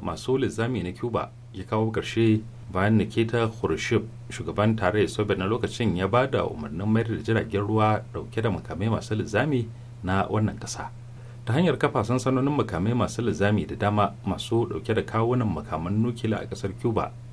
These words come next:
mai tazarar mil casa'in daga ƙasar Amurka. Tarayyar Soviet ta haifar da rikici na makamai masu linzami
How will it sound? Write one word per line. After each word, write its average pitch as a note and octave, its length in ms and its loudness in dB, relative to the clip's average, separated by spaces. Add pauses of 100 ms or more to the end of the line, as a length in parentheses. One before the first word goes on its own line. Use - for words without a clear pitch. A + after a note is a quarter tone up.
(340)
mai - 100 -10
tazarar G#2+ 320 2
mil A#2 200 2
casa'in A2+ 560 -4
daga - 240 -6
ƙasar - 320 -2
Amurka. F2 400 -2 (640)
Tarayyar A2+ 240 2
Soviet C3+ 340 2 (200)
ta A#2 100 -2
haifar C3 300 0
da B2+ 80 0
rikici A2+ 600 -2
na B2+ 140 0
makamai G2+ 400 0
masu A2 280 0
linzami G2+ 520 0